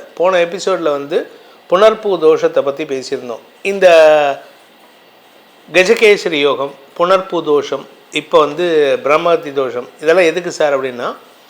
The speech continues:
நம்ம நிறைய பேர் வந்து நம்மக்கிட்ட ஜோசியம் கத்துக்கிறதுக்கு ஆசைப்பட்டு கேட்குறாங்க. அவங்களுக்கு சொல்லித்தரத்துக்காக இந்த எபிசோட்ஸ். நம்ம வந்து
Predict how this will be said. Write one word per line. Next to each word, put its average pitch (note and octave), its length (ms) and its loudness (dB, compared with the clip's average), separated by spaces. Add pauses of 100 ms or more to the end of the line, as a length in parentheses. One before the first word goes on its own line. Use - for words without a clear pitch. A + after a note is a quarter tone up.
(600)
நம்ம G#3+ 220 4
நிறைய A3 320 4
பேர் B3+ 180 6
வந்து A3 300 0
நம்மக்கிட்ட F3+ 300 -2
ஜோசியம் F3 480 -4
கத்துக்கிறதுக்கு E3 600 -2
ஆசைப்பட்டு C#3 440 -2
கேட்குறாங்க. B2+ 560 -4 (480)
அவங்களுக்கு C#3+ 600 -2
சொல்லித்தரத்துக்காக D3 880 -4
இந்த C#3 140 -4
எபிசோட்ஸ். B2 560 -6 (340)
நம்ம C3 300 -2
வந்து D3+ 400 -2